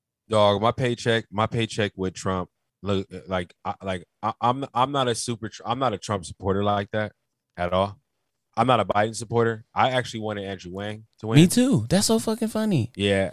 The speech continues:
Speaker 1: uh, or
Speaker 2: But see,
Speaker 1: Amy
Speaker 2: you know,
Speaker 1: Klobuchar.
Speaker 2: you know the reason why he didn't win, right?
Speaker 1: 'Cause he sounded like he was a socialist?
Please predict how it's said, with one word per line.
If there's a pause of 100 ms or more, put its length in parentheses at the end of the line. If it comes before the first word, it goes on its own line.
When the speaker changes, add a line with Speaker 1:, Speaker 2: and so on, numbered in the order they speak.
Speaker 1:
uh,
or
Speaker 2:
But
see,
Speaker 1:
Amy
Speaker 2:
you
know,
Speaker 1:
Klobuchar.
Speaker 2:
you
know
the
reason
why
he
didn't
win,
right? (960)
Speaker 1:
'Cause
he
sounded
like
he
was
a
socialist?